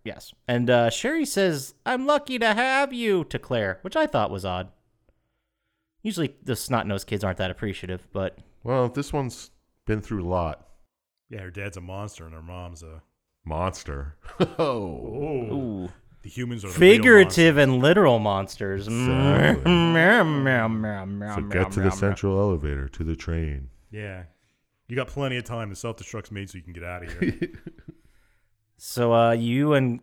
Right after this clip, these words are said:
Speaker 1: Claire and Sherry fight some plant monsters as they're running. They get to the car. Uh, Sherry stays on board, and Claire's like, "I gotta go start this thing up." So she takes this plug, goes
Speaker 3: 'Cause a
Speaker 1: outside, starts it
Speaker 3: random
Speaker 1: on.
Speaker 3: twenty-one-year-old's gonna know how to start trains.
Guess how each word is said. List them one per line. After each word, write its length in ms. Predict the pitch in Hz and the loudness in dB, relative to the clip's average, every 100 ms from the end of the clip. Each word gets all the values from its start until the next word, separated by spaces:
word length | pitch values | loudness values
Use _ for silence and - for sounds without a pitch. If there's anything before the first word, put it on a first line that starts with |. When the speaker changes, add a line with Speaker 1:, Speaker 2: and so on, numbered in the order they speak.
| - | -4
Speaker 1:
Claire 240 | 170 185 | 4 4
and 100 | 170 | 4
Sherry 280 | - 175 170 | 2 2 2
fight 260 | - 160 156 | 2 2 2
some 100 | 123 | -2
plant 300 | 156 151 143 | 2 2 4
monsters 400 | 135 135 139 123 | 2 2 0 -2
as 80 | 110 | -2
they're 120 | 104 | 0
running. 380 | 120 123 127 117 | 2 2 2 0
They 100 | 107 | 0
get 240 | 135 139 | 0 -2
to 80 | 139 | -2
the 80 | 120 | -4
car. 560 | - 117 113 113 110 _ _ _ _ _ _ _ _ _ - _ _ 117 | 0 4 6 4 2 _ _ _ _ _ _ _ _ _ -20 _ _ 0
Uh, 220 | 104 98 | 2 2
Sherry 300 | - 175 165 | 2 4 4
stays 260 | - 160 143 | 2 2 2
on 120 | 135 | 4
board, 260 | 135 139 | 8 8
and 80 | 135 | 6
Claire's 220 | 147 131 | 4 4
like, 100 | 127 | 6
"I 140 | 131 135 | 4 4
gotta 140 | 131 | 4
go 100 | 123 | 2
start 280 | 120 127 120 | 2 2 2
this 180 | 110 - | -2 -4
thing 180 | 117 113 | 0 2
up." 280 | 113 113 - | 4 2 -2
So 140 | 117 | -4
she 120 | 104 | -4
takes 300 | 107 117 107 | -2 -2 -2
this 120 | - - | -8 -2
plug, 380 | 190 185 185 | 4 6 6
goes 100 | 185 | 4
Speaker 3:
'Cause 60 | 185 | 2
a 40 | |
Speaker 1:
outside, 340 | 180 180 180 175 | 2 4 4 6
starts 240 | 185 180 | 4 2
it 20 | |
Speaker 3:
random 140 | 180 180 | 2 0
Speaker 1:
on. 60 | |
Speaker 3:
twenty-one-year-old's 760 | 175 110 104 101 101 95 90 90 | -2 -8 -8 -8 -10 -10 -10 -12
gonna 160 | 98 92 | -12 -12
know 180 | 95 | -12
how 120 | 90 92 | -12 -12
to 80 | |
start 260 | 85 98 90 | -14 -16 -16
trains. 480 | - 95 90 87 | -18 -16 -16 -18